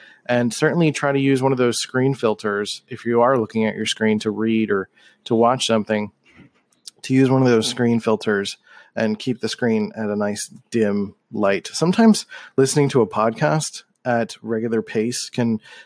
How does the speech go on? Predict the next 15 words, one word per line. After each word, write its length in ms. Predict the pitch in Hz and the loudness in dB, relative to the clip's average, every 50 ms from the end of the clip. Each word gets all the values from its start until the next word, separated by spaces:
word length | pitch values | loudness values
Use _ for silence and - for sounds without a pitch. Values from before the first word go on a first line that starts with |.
| _ _ | _ _
kinda 200 | - 123 123 120 | -2 0 0 2
help 300 | 110 127 127 117 - _ | 2 0 0 -2 -2 _
put 140 | - 135 131 | -4 -2 0
me 120 | 131 127 117 | 0 0 0
to 60 | 117 | -2
sleep 300 | - - 131 123 113 - | -2 -2 -2 -2 -2 -2
a 40 | 123 | 0
little 200 | 127 127 127 123 | 0 0 0 2
bit, 220 | 135 135 135 - | 2 2 0 0
just 200 | - 120 110 - | -2 -6 -6 -4
someone 300 | - 117 113 110 110 107 | -2 -2 0 0 0 -2
talking 480 | - - 117 113 113 - 131 120 123 120 | 0 0 0 0 0 0 -2 0 0 0
and 160 | 107 107 107 | 0 0 0
going 260 | 110 110 107 107 107 | 0 0 2 2 2
on. 320 | 107 104 107 117 127 123 | 2 2 2 0 0 -2